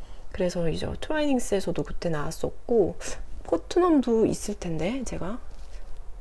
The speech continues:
어디였지? 이거였나? 이게 아마 주빌리였던 것 같아요.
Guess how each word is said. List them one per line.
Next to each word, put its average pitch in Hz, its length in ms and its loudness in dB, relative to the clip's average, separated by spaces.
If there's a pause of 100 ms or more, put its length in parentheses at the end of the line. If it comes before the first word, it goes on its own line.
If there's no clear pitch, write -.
(380)
어디였지? - 800 0
이거였나? 226 760 2
이게 208 420 8
아마 190 240 8
주빌리였던 170 960 8
것 - 80 -2
같아요. - 380 -4